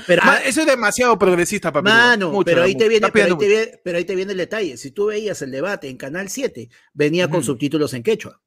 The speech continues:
Speaker 2: Ah, buena, buena, y tal la gente. Canal siete es.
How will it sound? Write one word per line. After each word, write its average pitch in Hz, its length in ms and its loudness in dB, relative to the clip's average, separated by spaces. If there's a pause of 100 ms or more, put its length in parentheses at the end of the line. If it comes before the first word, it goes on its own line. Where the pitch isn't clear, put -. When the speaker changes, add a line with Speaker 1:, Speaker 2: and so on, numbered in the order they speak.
(540)
Speaker 2:
Ah, 175 340 4
buena, 139 480 0
buena, 143 400 -2
y - 40 -12
tal 139 140 -2
la 135 80 -2
gente. 131 380 -8
Canal 156 300 -4
siete 180 420 2
es. 220 140 -2